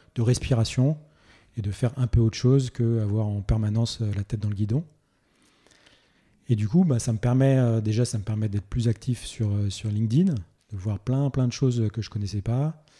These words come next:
Et puis aussi d'ouvrir un peu, euh, l'univers des possibles avec ce collectif,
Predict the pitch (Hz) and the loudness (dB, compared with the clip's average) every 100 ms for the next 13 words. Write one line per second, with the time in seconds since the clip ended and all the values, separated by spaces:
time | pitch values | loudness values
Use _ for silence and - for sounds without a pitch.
0 | - _ _ _ _ - 110 - 135 120 | -20 _ _ _ _ -8 -8 -2 2 2
1 | - 160 127 120 131 123 120 - 135 147 | 2 0 2 6 6 6 4 4 4 6
2 | 131 113 110 107 104 101 117 117 113 104 | 6 4 2 2 0 0 2 2 2 0
3 | 104 104 - 139 147 107 - _ _ _ | -2 -4 -2 0 0 -4 -8 _ _ _
4 | _ _ - 117 113 - 120 123 110 - | _ _ -8 -2 -2 -2 -4 0 -2 -2
5 | - 135 - | -4 -4 -4